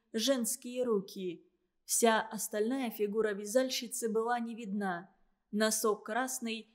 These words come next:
с синими полосками. Должно быть, пожилая сторожиха-уборщица довязывала между делом обнову внучку. Как он будет весной мелькать по этой улице красными,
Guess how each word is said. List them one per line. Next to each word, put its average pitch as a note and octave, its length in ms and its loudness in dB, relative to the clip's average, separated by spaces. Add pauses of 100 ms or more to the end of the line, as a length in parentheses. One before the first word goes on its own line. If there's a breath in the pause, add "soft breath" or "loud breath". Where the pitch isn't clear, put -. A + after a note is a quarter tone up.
(100)
с - 120 -2
синими C#4+ 380 2
полосками. G3 1040 0 (260)
Должно A3+ 540 4
быть, C4 200 0
пожилая B3 520 -4
сторожиха-уборщица A#3 1700 0
довязывала A#3+ 800 2
между A3+ 380 -2
делом A#3 480 0
обнову A3 500 -2
внучку. G3+ 800 -2 (420)
Как B3+ 360 2
он G3+ 180 0
будет G3+ 340 -2
весной G#3 460 -4
мелькать G#3 580 -2
по G3+ 60 -2
этой G3 360 0
улице G#3 540 -2
красными, G3+ 920 -2